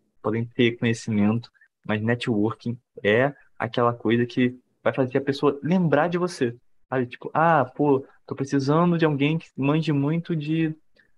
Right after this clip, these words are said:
de traço de anime. Quem sabe?" Pô, vou dar um exemplo,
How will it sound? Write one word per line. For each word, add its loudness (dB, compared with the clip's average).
de -12
traço -2
de -2
anime. 0
Quem -2
sabe?" -2
Pô, 2
vou 2
dar -4
um -2
exemplo, -6